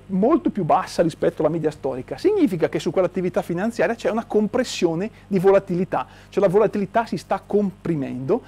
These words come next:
e da un momento all'altro mi devo aspettare che quantomeno la volatilità torni verso il suo valore medio, cioè dall'uno e mezzo per cento di esempio che abbiamo fatto torni almeno al tre,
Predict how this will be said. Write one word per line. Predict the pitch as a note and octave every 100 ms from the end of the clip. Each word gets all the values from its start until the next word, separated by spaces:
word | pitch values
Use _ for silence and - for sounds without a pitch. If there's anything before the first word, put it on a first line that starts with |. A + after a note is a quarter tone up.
| -
e | - A#3 -
da | - F#3+
un |
momento | A3 A3 A#3
all'altro | C#4+ G#3 C4
mi | D#4+
devo | A#3 A3+
aspettare | - D4 - G3+ F#3+
che | -
quantomeno | - A#3 D4 C4+ A#3+ G3+ G3 G3 E4 - - -
la | F#3+
volatilità | G#3+ B3 B3 B3 G#3 -
torni | F3+ F3+ G3
verso | G#3 F3+ -
il | G3+
suo | -
valore | G3 E3+ D#3
medio, | D3+ C3+ D#3
cioè | - F#3+ - -
dall'uno | B3+ A3 A#3+
e | F#3+
mezzo | F#3+ G#3 F3
per | F3
cento | D#3 F#3+ F3
di | D#3
esempio | C#3 E3+ D3+
che | C#3+
abbiamo | A3
fatto | - F#3 -
torni | A#3+ A3+ B3
almeno | A3 F#3+
al | G#3 G3+
tre, | D3+ C3+